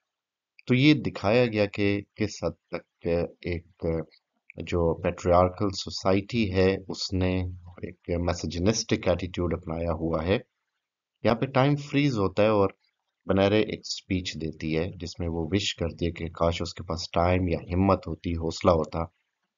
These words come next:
वो बता सकती अपने search of love के बारे में, अपना love for teaching, अपने करियर के बारे में जो उसकी मोहब्बत और अपने बच्चे को जन्म दे के उससे परवान चढ़ाने की कमिटमेंट के बारे में।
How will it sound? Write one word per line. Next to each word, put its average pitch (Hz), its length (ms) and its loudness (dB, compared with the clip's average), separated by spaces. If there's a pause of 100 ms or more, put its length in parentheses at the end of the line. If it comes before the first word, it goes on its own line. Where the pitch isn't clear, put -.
(640)
वो 104 80 4
बता 95 280 4
सकती 87 460 -2
अपने - 720 -4
search 92 380 4
of 85 340 0
love 95 160 6 (100)
के 95 80 2
बारे 82 300 2
में, 80 280 -2
अपना - 440 -8
love 87 240 2 (100)
for 82 100 2
teaching, 95 600 0
अपने - 420 -6
करियर 98 500 4
के 92 80 2
बारे 85 260 -2
में 82 100 -2
जो 82 80 -4
उसकी - 240 -6
मोहब्बत 82 520 0 (680)
और 98 80 4
अपने 95 200 2
बच्चे 90 340 0
को 92 140 0
जन्म 90 340 2
दे 85 140 2
के 85 280 0
उससे 87 720 -2 (440)
परवान 90 380 4
चढ़ाने 82 420 -2
की 85 140 -8
कमिटमेंट 90 600 -2
के - 60 -4
बारे 78 260 -6
में। 78 180 -4